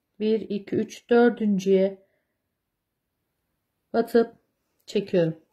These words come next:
İkisini bir, ikisini bir. Tığımın başına doluyorum. Trabzanın içine bat-, zincirin içine batıyorum. İkisini bir, ikisini.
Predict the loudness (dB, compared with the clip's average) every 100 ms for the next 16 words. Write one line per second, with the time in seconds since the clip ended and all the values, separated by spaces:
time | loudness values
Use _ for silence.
0 | _ -12 -8 -6 -2 0 0 0 -4 -6
1 | -2 -2 -4 _ _ _ _ _ _ _
2 | _ _ _ _ 2 4 4 4 4 2
3 | 0 2 2 0 -8 -20 -20 -4 0 2
4 | 2 2 0 -4 -8 -20 -20 -20 _ -2
5 | 4 4 4 -2 0 -2 -2 -4 -2 0
6 | 0 -2 -6 -4 -2 -2 -2 -2 0 0
7 | 0 0 0 -2 -8 -14 -8 -2 0 0
8 | -2 -8 -10 -8 -4 -4